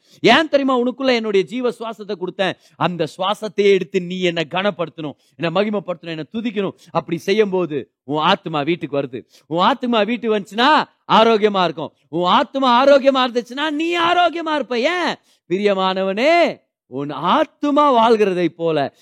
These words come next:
நீ எல்லாவற்றிலும் வாழ்ந்து சுகமா இருக்க போற." ஏன் நம்ம கர்த்தரை ஆராதிக்கிறோம்? ஏன்னா, நம்ம வாழ்ந்துட்டு இருக்கிறதே அவர் கொடுத்த சுவாசம் தான். அது அவருக்கே துதி ஆராதனை மூலமா கொடுக்கலனா என்ன வாழ்க்கை?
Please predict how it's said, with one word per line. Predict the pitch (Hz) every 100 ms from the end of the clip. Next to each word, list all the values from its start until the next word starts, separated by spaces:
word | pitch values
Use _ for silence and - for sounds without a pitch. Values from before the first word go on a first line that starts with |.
| _
நீ | -
எல்லாவற்றிலும் | 135 135 147 165 190 220 190 185 180 180 160
வாழ்ந்து | 139 143 151 143 143 156 151 _ _ _
சுகமா | 139 135 127
இருக்க | 117 120
போற." | 120 120 117 117 165 254 220 - _ _ _ _ _ _ _ _ _ _ -
ஏன் | 226 277
நம்ம | 247
கர்த்தரை | 202 202 226
ஆராதிக்கிறோம்? | 190 196 190 170 170 151 98 _ _ _ -
ஏன்னா, | 143 156 220 175 104 _ _
நம்ம | 117 131
வாழ்ந்துட்டு | 135 139 180 226 202
இருக்கிறதே | 180 170 175
அவர் | 208 160 185
கொடுத்த | 175 185 208 185
சுவாசம் | 170 180 175
தான். | 147 170 233 - _
அது | - 160 170
அவருக்கே | 170 220 247 - 285 -
துதி | 254 240 277
ஆராதனை | 226 240 240 220 208
மூலமா | 208 208 202 -
கொடுக்கலனா | 214 196 170 156 220 - _
என்ன | - 147 202 196
வாழ்க்கை? | 165 180 170 180 165